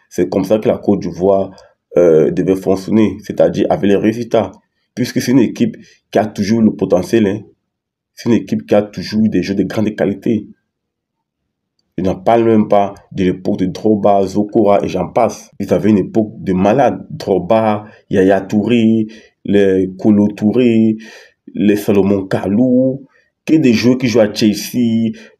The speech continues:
euh, à Arsenal, bref, des joueurs de grande qualité. Mais cette génération n'a presque pas gagné la can. Je pense notamment à Drogba. Donc, euh, normalement, la Côte d'Ivoire devrait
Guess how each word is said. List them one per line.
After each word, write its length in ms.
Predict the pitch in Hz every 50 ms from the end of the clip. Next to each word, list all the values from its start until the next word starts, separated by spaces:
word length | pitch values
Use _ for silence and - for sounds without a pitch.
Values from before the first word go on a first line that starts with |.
| _ - -
euh, 320 | 87 98 104 101 98 - -
à 100 | 117 110
Arsenal, 760 | 104 104 - - 117 107 107 113 117 117 117 113 113 113 110 110 - - -
bref, 500 | - 101 - - 120 123 113 - - - _ _ _ _ _
des 200 | - - 101 107
joueurs 140 | 107 127 120
de 120 | 120 107
grande 320 | 90 - 139 139 139 139 139
qualité. 560 | - 175 165 165 156 165 190 196 - - - - - _ _ _ _ _ _ _ _ _ _ _ _
Mais 220 | - 95 101 104 101
cette 160 | 104 - 120
génération 720 | 113 107 98 98 92 95 92 95 - - 117 113 113 110 113 - _ _ _ -
n'a 140 | - 101 104
presque 400 | 104 - - - 110 - - 107 104
pas 100 | - 98
gagné 240 | 101 82 90 90 98
la 140 | 98 - 110
can. 280 | - - 113 110 98
Je 120 | 82 90 92
pense 240 | 92 - 101 110
notamment 320 | 107 - - - 92 101 92
à 60 | 92
Drogba. 520 | 90 - 95 - 113 123 117 113 107 - _ _ _ - - - - - _ -
Donc, 460 | - 95 120 120 113 - - - -
euh, 200 | 98 92 90 87
normalement, 680 | 90 98 101 101 101 98 92 92 92 92 90 92 95 90
la 140 | 87 90 -
Côte 180 | - - 107
d'Ivoire 360 | 104 92 87 95 98 95 92
devrait 520 | 90 95 90 85 - - - 104 101 98